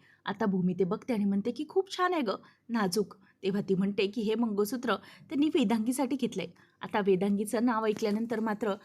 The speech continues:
भूमीच्या चेहऱ्यावरचा रंगच उडलेला असतो आणि आकाशच्या चॉईसचं मंगळसूत्र हे भूमीला खूपच जास्त आवडलेलं असतं. जेव्हा वेदांगीचं नाव मानसी घेते तेव्हा भूमीचा चेहरा अगदी पडून जातो आणि ती कुठल्या तरी गोष्टीचा विचार करू लागते.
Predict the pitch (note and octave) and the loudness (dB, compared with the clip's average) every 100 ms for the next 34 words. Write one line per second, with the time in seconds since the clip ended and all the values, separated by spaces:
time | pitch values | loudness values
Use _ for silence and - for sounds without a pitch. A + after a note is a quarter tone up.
0 | - - A3+ A#3+ C4 D#4 D4 C#4 C4+ C4+ | -20 -10 -2 2 2 2 -2 0 2 0
1 | C4+ D#4 B3 F#3+ A#3+ B3 G#3 G#3+ G#3 G#3 | 2 2 4 2 2 2 4 4 2 2
2 | - G3 - - - G#3 G#3 A#3 - A#3 | -2 -4 -6 -20 -4 0 0 0 0 0
3 | D4+ A#3+ - A#3 G#3+ B3+ A3+ A3+ C4 B3+ | 2 0 0 -4 -2 2 2 2 2 4
4 | A#3+ C4+ C#4+ A#3 G#3 - - - C4+ B3 | 4 0 -2 -2 -2 -4 -18 -2 2 2
5 | A#3 A#3+ A#3+ A#3 A#3+ C#4+ C4+ C4+ B3+ - | -2 -10 -2 -2 -2 -6 -6 -2 -2 0
6 | D#4 G3+ G3 G3+ F#3+ F#3 G3 F3 - _ | 0 0 0 0 0 -2 -6 -10 -14 _
7 | _ _ _ - _ - _ G3+ A#3+ A#3+ | _ _ _ -20 _ -20 _ 2 4 8
8 | G#3+ - - A3+ B3 A3+ D#4 D#4 E4+ E4 | 6 4 0 4 6 8 6 6 4 6
9 | A#3 A3+ - - _ - A#3+ B3 G3+ C4+ | 6 6 0 -20 _ 0 4 6 6 4
10 | - - A#3+ A3+ G#3+ D4+ D#4+ D#4+ A#3+ A3 | 0 -2 4 6 6 6 6 6 4 6
11 | B3+ B3 G#3+ G#3+ G3+ A3 G#3+ C#4+ C#4+ C#4+ | 6 6 6 6 6 6 6 4 4 6
12 | B3 G#3+ G#3 D4 A3+ A3 A#3+ B3 A3 A#3 | 8 6 6 4 6 6 6 6 6 4
13 | A3+ A3 A3 A3 B3 B3 G#3+ G#3 G#3+ A3 | 6 4 4 0 4 4 6 6 4 4
14 | A3 A3 A#3 C4 B3+ G#3+ G#3+ G#3+ G#3 G#3 | 4 2 2 2 4 4 4 4 4 4
15 | G#3 | 2